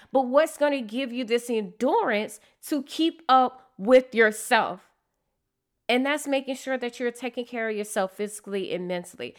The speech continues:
So when it comes to your confidence, I think this is not talked about enough. Coaching will test you at every level. I have a good friend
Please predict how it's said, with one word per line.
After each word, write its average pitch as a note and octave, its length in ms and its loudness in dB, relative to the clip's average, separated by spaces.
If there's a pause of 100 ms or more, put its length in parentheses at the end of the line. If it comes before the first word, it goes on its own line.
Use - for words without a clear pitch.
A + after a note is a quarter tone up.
(160)
So B3+ 160 2
when C4+ 200 4
it - 160 -4
comes - 560 -2
to A#3 240 -4
your A3 340 0
confidence, G3+ 800 -4
I G3 120 -2
think C#4 340 -8
this A3 200 -2
is F#3+ 140 -10
not F#3+ 260 0
talked F#3 380 -6
about E3+ 400 -4
enough. F3 640 -6 (540)
Coaching D4+ 800 2
will G#3+ 220 0
test A#3+ 500 -4
you G#3+ 200 -2
at - 260 -2 (120)
every G3+ 640 4 (100)
level. F3 680 -2 (260)
I A#3+ 160 6
have C#4 160 4
a C#4 60 6
good B3 280 4
friend A3 520 2